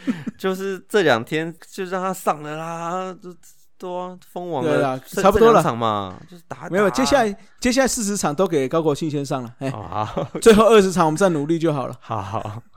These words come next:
Speaker 1: 好。
Speaker 2: 把状况调回来就可以，哎。
Speaker 1: 四十场拿一场，赌看看嘛。<laughs>
Speaker 2: 对，可以，可以，可以。
Speaker 1: 对，嗯。
Speaker 2: 好，那最老的单场M V P的打者是谁嘞？
Speaker 1: OK。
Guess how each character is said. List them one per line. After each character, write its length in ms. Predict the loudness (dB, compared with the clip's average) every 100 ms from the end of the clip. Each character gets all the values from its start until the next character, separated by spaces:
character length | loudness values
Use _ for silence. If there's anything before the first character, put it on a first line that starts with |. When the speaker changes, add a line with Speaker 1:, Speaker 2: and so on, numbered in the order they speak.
| -20
Speaker 1:
好。 280 | -14 -12 0
Speaker 2:
把 140 | 2
状 180 | 4 4
况 120 | 4 4
调 200 | 2 2
回 140 | 2
来 100 | 0
就 120 | -2
可 160 | -4 -4
以， 100 | -4
哎。 120 | -8 -12
Speaker 1:
四 240 | -8 -6
十 180 | -4 -4
场 200 | -2 -2
拿 200 | 0 -2
一 80 | -2
场， 280 | -2 -4 -6 -18 -12
赌 120 | -6 -2
看 160 | -2
看 180 | 0 -2
嘛。 200 | -2 -8 -8 -8 -10
<laughs> 240 | -14 -8
Speaker 2:
对， 280 | -4 -2 0
可 160 | 0 0
以， 100 | 0
可 140 | -2
以， 80 | -2
可 120 | -4
以。 40 | -4
Speaker 1:
对， 200 | -8 -10 -14 _ -18
嗯。 160 | -18 -2
Speaker 2:
好， 300 | 4 4 2 -16 -10
那 160 | 2 2
最 360 | 2 2 2 2
老 200 | 0 -2
的 160 | -4
单 240 | -2 -2 0
场 160 | -6
M 180 | -6 -6
V 80 | -6
P 120 | -2
的 100 | -2
打 300 | -2 -4 -4
者 160 | -2 -4
是 140 | -6
谁 240 | -8 -8 -8
嘞？ 180 | -10 -12 _ _ -16
Speaker 1:
OK。 300 | -12 -10